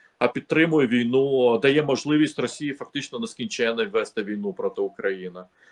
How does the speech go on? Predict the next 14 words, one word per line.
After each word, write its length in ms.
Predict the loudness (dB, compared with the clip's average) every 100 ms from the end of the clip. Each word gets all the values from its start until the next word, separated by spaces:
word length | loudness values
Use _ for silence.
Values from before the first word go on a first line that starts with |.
| _
А 140 | 6 6
у 80 | 6
Трампа 340 | 4 4 2
таких 300 | -2 -2 0
заморочок 600 | 2 2 2 0 -2 -6
немає. 440 | -4 2 2 2
Ну, 100 | -2
дивіться, 420 | 0 0 0 -4 -8
ціна 420 | -4 2 4 4
вже 160 | 4
обвалена 680 | 4 4 4 4 4 2 0
на 120 | -4
нафту, 440 | -2 -2 -2 -8 -4
да? 220 | 0 -2